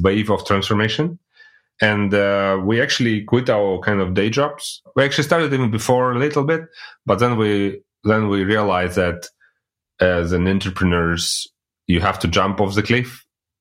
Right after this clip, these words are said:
because otherwise people won't take you serious, <laughs> right? And, like, I don't believe in entrepreneurship Sparta, right? You are either in or out. There's no, nothing in between, unfortunately. So we jumped and founded Elastic I O. And the first year,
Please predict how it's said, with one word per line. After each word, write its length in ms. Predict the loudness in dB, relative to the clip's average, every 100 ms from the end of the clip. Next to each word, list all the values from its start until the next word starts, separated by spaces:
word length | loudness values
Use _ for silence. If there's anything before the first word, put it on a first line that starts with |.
| -4
because 500 | -2 0 -2 -2 -8 -12 _ _ _ -4
otherwise 480 | 0 0 0 -2 -4
people 300 | -4 -2 0
won't 280 | 0 -2 -4
take 180 | -2
you 60 | -2
serious, 540 | -2 -2 0 -2 -2
<laughs> 0 |
right? 260 | -2 0 0
And, 300 | 0 0 0
like, 280 | 0 -2 -8 -18 -16 -16 -20 -12 -2
I 60 | 0
don't 180 | 2
believe 320 | 0 0 0 0
in 60 |
entrepreneurship 760 | -2 0 -2 0 0 2 -2 -2
Sparta, 500 | 0 0 0 -4 -4
right? 240 | -4 -4 -2
You 160 | -2 0
are 180 | 0 0
either 180 | 0 0
in 200 | 0 -2
or 180 | 0
out. 200 | -2 -2 -6 -6
There's 240 | -2 0 0
no, 420 | 0 -2 -4 -8 -4
nothing 280 | -2 -2 -2
in 100 | -2
between, 280 | -2 -2 -2
unfortunately. 580 | -2 -4 -2 -2 -2 -6 -12 -16 -14 -16 -6
So 120 | 0 2
we 120 | 2
jumped 320 | 0 -2 -4 -12 -2
and 320 | 0 2 0
founded 300 | 0 0 2
Elastic 380 | 0 0 0 0
I 80 | 0
O. 240 | 0 0
And 240 | -2 -2 -2
the 80 | 0
first 340 | 0 0 0
year, 400 | 2 2 0 -4